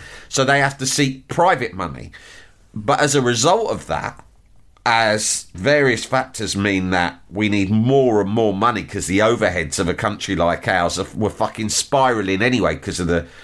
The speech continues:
increased population, the ageing population.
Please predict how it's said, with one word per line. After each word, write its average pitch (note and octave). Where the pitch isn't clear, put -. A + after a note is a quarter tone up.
increased G#2
population, G#2+
the F2+
ageing F2+
population. G#2